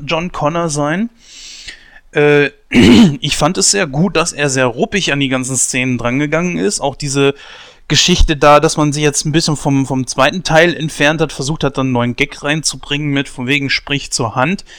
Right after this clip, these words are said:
ist nicht ansatzweise so kultig geworden wie „Hasta la vista, Baby“ oder was weiß ich gerade. Das ist natürlich alles klar.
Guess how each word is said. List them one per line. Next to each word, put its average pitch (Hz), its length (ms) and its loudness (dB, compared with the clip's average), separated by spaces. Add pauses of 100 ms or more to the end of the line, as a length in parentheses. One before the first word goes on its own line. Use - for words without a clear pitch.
(240)
ist - 400 0 (100)
nicht 147 480 0
ansatzweise 135 800 2
so 117 180 -2
kultig 143 480 -2
geworden 131 440 0
wie 127 120 0
„Hasta 131 280 -2
la 123 160 0
vista, 147 320 0
Baby“ 131 480 -2
oder 120 480 0 (760)
was 127 220 0
weiß 120 140 0
ich 131 160 -4
gerade. 147 420 0 (580)
Das 147 240 0
ist - 220 -4
natürlich 160 500 0
alles 143 340 0
klar. 156 480 2